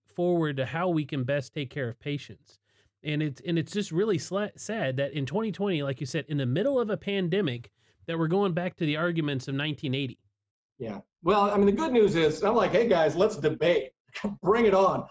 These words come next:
Speaker 2: I would love to have you talk in public, you know, come to this show and tell me why pharmacists should not be able to immunize patients in a pandemic. I mean,
Speaker 1: Absolutely.
Speaker 2: Jesus, you know, I mean, I, so that's just a position that it's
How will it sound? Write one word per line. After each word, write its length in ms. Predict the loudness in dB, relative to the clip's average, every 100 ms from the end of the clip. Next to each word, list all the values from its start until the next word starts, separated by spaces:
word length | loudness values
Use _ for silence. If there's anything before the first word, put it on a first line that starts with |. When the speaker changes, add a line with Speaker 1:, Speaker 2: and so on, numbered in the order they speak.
| _ 0
Speaker 2:
I 140 | 4
would 140 | 4
love 420 | 4 4 4 2 0
to 80 |
have 280 | 4 4 4
you 240 | 4 2 0 _ _
talk 380 | 2 4 2 0
in 160 | 0
public, 320 | 2 2 2 -2 -2
you 100 | 2
know, 80 | 2
come 260 | 2 2 4
to 60 |
this 200 | 6 4
show 440 | 4 4 2 0 -8 -12 -6
and 120 | -4
tell 220 | 2 4
me 140 | 4
why 320 | 4 4 4 4
pharmacists 560 | 0 0 0 0 0
should 160 | -2 0
not 240 | 2 2
be 80 | 2
able 140 | 2
to 140 | 0 2
immunize 340 | 2 4 2
patients 460 | 0 0 0 -2 -6 _ _
in 80 | -4
a 40 | 0
pandemic. 460 | 2 2 0 -4 -10 -4
I 40 |
mean, 220 | 0 0 -2
Speaker 1:
Absolutely. 280 | 0 2 2
Speaker 2:
Jesus, 160 | -2 -12 _
you 80 | -4
know, 180 | -2 0
I 60 |
mean, 220 | 0 -2 -4 _
I, 180 | -6 -6 -8 -18 _
so 500 | 2 4 4 2 -4 _ 0
that's 220 | 0 2
just 200 | 0 0
a 40 |
position 460 | -4 -2 -2 -2 -4
that 120 | -4
it's 220 | -4 -6